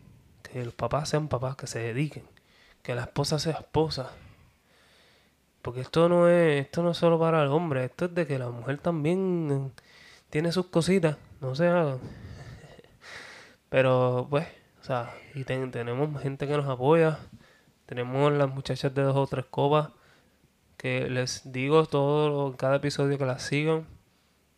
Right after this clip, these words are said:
es un palo de esas muchachas, prácticamente como lo que estamos haciendo nosotros, pero de la perspectiva de la mujer y casos más así íntimos de la mujer y todo eso,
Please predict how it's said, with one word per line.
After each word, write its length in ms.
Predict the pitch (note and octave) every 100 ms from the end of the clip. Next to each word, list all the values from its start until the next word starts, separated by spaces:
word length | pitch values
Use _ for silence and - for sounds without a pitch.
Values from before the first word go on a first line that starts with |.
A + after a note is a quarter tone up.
| _
es 100 | -
un 160 | C3 C#3
palo 420 | - B2+ C#3 B2+
de 40 | B2
esas 180 | -
muchachas, 600 | B2+ C#3 - F#3+ - F3 F3 _ - - - _ _ _ _ -
prácticamente 560 | B2+ - C3+ C#3 C#3+
como 200 | C#3+ C#3+
lo 80 | C3
que 60 | B2+
estamos 340 | - C3 C3+
haciendo 420 | D3+ D3+ D#3 D#3 D#3+
nosotros, 400 | D#3 F3+ F#3+ F3
pero 600 | - C3 C3 B2+ B2 A#2+ - - - -
de 60 | -
la 100 | A#2
perspectiva 640 | A#2+ - - - B2+ B2+
de 60 | C#3
la 60 | C#3+
mujer 480 | C#3 C#3+ F3+ F#3+ E3
y 60 |
casos 400 | C3+ A#2+ - C#3 - - - - _ -
más 200 | C3+ C3
así 600 | C3 - C#3 C#3+ C3 C#3+
íntimos 520 | D#3+ D3+ C#3+ C3+ C3
de 120 | B2
la 80 | A#2+
mujer 420 | A#2+ A#2+ F3 F#3
y 100 | E3+
todo 380 | C#3+ D3+ D#3+ D#3+
eso, 380 | F3+ G3 F3 D#3